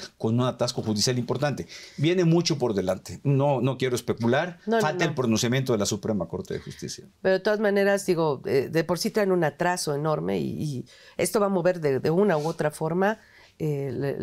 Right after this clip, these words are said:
Speaker 2: los procesos, ¿no?
Speaker 1: Y
Speaker 2: O sea,
Speaker 1: genera mucha inquietud, lo
Speaker 2: y
Speaker 1: que usted
Speaker 2: genera mucha
Speaker 1: comentó, ¿no?
Speaker 2: inquietud.
Speaker 1: Que si algunos de esos delincuentes peligrosos van a terminar,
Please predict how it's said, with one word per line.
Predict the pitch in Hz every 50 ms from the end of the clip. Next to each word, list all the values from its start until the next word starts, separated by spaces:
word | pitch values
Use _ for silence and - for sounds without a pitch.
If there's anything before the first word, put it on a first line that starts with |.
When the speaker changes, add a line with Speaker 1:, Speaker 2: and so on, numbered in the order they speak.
| 139 131
Speaker 2:
los | 131 131 -
procesos, | - 135 147 - 214 196 185 - - - -
¿no? | 90 -
Speaker 1:
Y | 117
Speaker 2:
O | -
sea, | 135 123
Speaker 1:
genera | 127 131 131 120
mucha | 117 117 - - 113
inquietud, | 107 101 104 98 - 139 143 143
lo | 131
Speaker 2:
y | -
Speaker 1:
que | - 175
usted | 170 175
Speaker 2:
genera | 165 165 165
mucha | 170 175 170 -
Speaker 1:
comentó, | 170
¿no? | 170
Speaker 2:
inquietud. | 196 208 156 156 - 185 196 196 - _
Speaker 1:
Que | - 110
si | 107 120
algunos | 113 104 110 113 110 127 135 139 139 127
de | 120 123
esos | 123 139 139 123 107 104
delincuentes | 107 107 104 104 98 - 120 127 123 123 123 -
peligrosos | - 127 123 123 123 127 131 131 135
van | 131 127 117
a |
terminar, | - 117 107 104 101 107 117 127 123 120 -